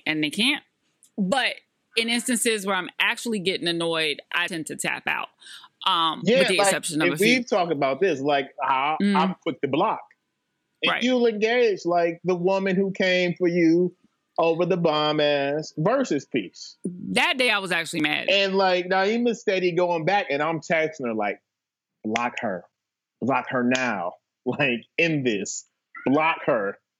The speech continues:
Speaker 2: 'Cause after the first response, I would have been like, "Oh, you gotta go." Bloop.
Speaker 1: That day I was actually mad. Um, so that was different. But usually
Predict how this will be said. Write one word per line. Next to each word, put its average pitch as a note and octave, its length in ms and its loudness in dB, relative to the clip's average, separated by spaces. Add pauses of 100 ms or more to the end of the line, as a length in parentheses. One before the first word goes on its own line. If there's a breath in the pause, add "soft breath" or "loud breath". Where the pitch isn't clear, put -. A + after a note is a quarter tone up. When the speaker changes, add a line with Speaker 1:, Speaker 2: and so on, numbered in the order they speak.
(220)
Speaker 2:
'Cause D#3+ 140 2
after E3+ 260 2
the E3+ 140 0
first E3+ 640 -2 (500)
response, D#3 640 -2
I D3 140 0
would F3 140 0
have C#3 100 -2
been C3 160 0
like, A#2+ 260 -2 (220)
"Oh, A#2+ 60 0
you A#2+ 160 2
gotta G2+ 220 0
go." F#2 300 -2
Bloop. D4 200 4 (420)
Speaker 1:
That F4 360 0
day E4 120 2
I D4+ 140 0
was B3 160 -4
actually G#3 360 -2
mad. E3 400 -4 (140)
Um, F#3+ 400 -2
so A3 80 0
that B3 220 0
was G#3+ 100 -6
different. F3+ 340 -8
But A3+ 160 0
usually C4 920 0